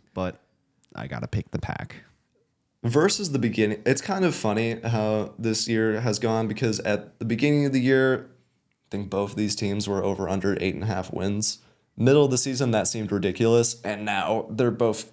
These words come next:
Speaker 2: gonna finish right around there. The Bears obviously under, but if the Packers win, they make it, and if they lose, they don't.
Speaker 1: Same with the Bears, right? Or no?
Speaker 2: No,
Speaker 1: No,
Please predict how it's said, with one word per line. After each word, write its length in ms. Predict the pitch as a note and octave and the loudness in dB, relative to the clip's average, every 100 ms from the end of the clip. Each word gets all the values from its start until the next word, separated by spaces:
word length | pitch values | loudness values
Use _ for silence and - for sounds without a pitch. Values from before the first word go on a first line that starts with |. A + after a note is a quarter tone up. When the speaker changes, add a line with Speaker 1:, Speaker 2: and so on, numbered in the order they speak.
| _ - | _ -12
Speaker 2:
gonna 220 | - G2 | -6 -4
finish 340 | G2 - G2+ - | -4 -6 -6 -2
right 160 | G2+ G2 | -2 -2
around 280 | G#2 A2 G#2+ | -4 -4 -2
there. 260 | A2 A#2+ - - _ _ _ | -2 -4 -10 -20 _ _ _
The 80 | A#2+ | 2
Bears 240 | B2 A#2 | 4 4
obviously 480 | - G#2 F2+ A2+ G#2+ | 4 0 0 -4 2
under, 360 | D#3 D3 A#2 A#2+ | 4 6 4 2
but 480 | G#2+ A#2 G2 - - _ _ _ _ _ _ _ _ _ _ _ _ _ - | 0 2 2 0 -10 _ _ _ _ _ _ _ _ _ _ _ _ _ 0
if 140 | A#2 | 0
the 80 | A#2 | 2
Packers 380 | C#3 C3 C3+ A2 | 4 4 4 0
win, 240 | A2 A2+ | 0 2
they 100 | G#2+ | 0
make 220 | F#2+ F#2+ | 0 2
it, 240 | A2 A2 C#3 D3+ _ - | 2 0 -4 -16 _ -12
and 140 | F2+ F2+ | -8 -6
if 140 | F2+ | -6
they 100 | A1+ | -6
lose, 260 | - A#1 - | -4 -6 -6
they 80 | |
don't. 200 | - - - _ _ _ _ _ - | -6 -6 -8 _ _ _ _ _ -16
Speaker 1:
Same 220 | - G2 | -6 -4
with 80 | G2 | -4
the 80 | D#2+ | -6
Bears, 380 | F2 F#2 E2 | -4 -2 -2
right? 200 | - F2+ | -2 -2
Or 80 | - | -2
no? 160 | F2 F2 | -2 -2
Speaker 2:
No, 240 | G#2+ F#2+ | 0 0
Speaker 1:
No, 40 | E2 | 0